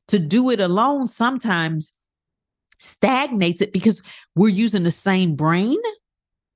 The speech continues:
And then sometimes just one question from somebody else outside of it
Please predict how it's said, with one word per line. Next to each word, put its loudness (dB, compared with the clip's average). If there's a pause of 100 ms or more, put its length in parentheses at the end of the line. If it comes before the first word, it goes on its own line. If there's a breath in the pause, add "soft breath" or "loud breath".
(160)
And 2
then -2 (600)
sometimes 0
just 0
one 0
question -2
from -2
somebody 0
else 0
outside -2
of 2
it -2